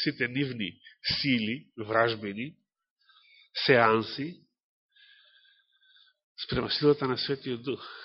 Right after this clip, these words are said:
за да овој се восхитувал. И сега четиринаесетиот стих не интересира, што се случува. Кога слушна апостолите што беа во Ерусалим, дека Самарија го примила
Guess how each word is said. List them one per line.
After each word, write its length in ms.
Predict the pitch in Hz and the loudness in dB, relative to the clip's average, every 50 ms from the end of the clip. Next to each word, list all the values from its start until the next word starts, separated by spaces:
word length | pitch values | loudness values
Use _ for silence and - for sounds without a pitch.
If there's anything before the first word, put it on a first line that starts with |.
| - - - _ _ _ _ | -18 -20 -20 _ _ _ _
за 180 | 120 113 131 117 | -2 -2 0 2
да 220 | 117 113 101 - - 143 | 2 2 2 2 2 6
овој 480 | 147 180 190 190 196 180 151 131 113 - - - - - - - - - - - - | 10 10 12 12 12 12 10 8 4 -6 -14 -18 -20 -20 -20 -20 -12 -6 -4 0 0
се 80 | 160 | 0
восхитувал. 880 | 135 117 127 117 - - - - 233 247 220 - 254 220 190 131 104 - - - - _ _ _ _ _ _ _ _ _ _ _ _ _ _ _ _ _ _ _ _ _ _ _ _ _ _ _ - - - - - - - - - - - - - - - - - - - - - - - - - - - _ _ _ - | 0 0 0 0 0 0 0 0 0 0 2 2 4 4 4 4 4 0 -6 -16 -20 _ _ _ _ _ _ _ _ _ _ _ _ _ _ _ _ _ _ _ _ _ _ _ _ _ _ _ -20 -18 -16 -16 -16 -16 -16 -18 -20 -20 -20 -20 -20 -20 -20 -20 -20 -20 -20 -20 -20 -20 -20 -20 -20 -20 -20 _ _ _ -8
И 60 | 147 | 0
сега 200 | - 233 269 254 | 2 2 4 4
четиринаесетиот 640 | - 202 170 156 147 139 - - 160 - - 127 - | 4 2 2 2 0 0 0 -2 -4 -4 -4 -10 -8
стих 280 | - - 110 - - 110 | -8 -8 -8 -8 -8 -10
не 80 | 104 | -10
интересира, 560 | 98 95 - 101 101 98 - - 107 98 104 | -10 -10 -10 -14 -12 -10 -10 -10 -10 -8 -8
што 200 | - - - 123 | -8 -4 -4 -4
се 100 | - - | -4 -4
случува. 500 | 107 - - - - - - 95 - - - _ _ _ _ _ _ _ _ _ _ _ - - - - - - - - - | -8 -10 -12 -10 -10 -10 -10 -10 -12 -16 -20 _ _ _ _ _ _ _ _ _ _ _ -16 -16 -16 -16 -18 -18 -18 2 4
Кога 240 | 185 170 165 170 147 | 6 10 10 10 8
слушна 640 | - - 330 370 262 - 302 254 233 208 185 170 | 12 12 12 12 12 12 10 12 12 12 12 10
апостолите 800 | 165 - - 170 - - 214 208 196 185 - - 143 127 117 - - - - - - - | 6 6 6 4 10 12 12 12 12 12 10 10 8 8 8 6 2 -8 -16 -18 -10 -2
што 240 | - - - - 147 | -2 2 4 4 4
беа 280 | 120 160 170 175 165 | 8 10 12 12 12
во 180 | 147 147 151 127 | 12 10 8 8
Ерусалим, 800 | 135 139 135 131 123 - - 147 143 131 117 101 101 95 95 98 - _ _ _ - | 10 8 8 8 4 4 4 4 6 6 6 4 2 -4 -6 -12 -20 _ _ _ -20
дека 300 | - 127 139 143 - 135 | -2 4 4 4 4 4
Самарија 640 | - - - 127 110 117 135 147 151 147 143 127 117 107 | 0 2 2 2 4 6 8 8 8 10 8 8 6 6
го 120 | 120 113 - | 4 0 0
примила 420 | - 131 139 139 135 120 107 98 | 0 -2 0 2 2 2 2 2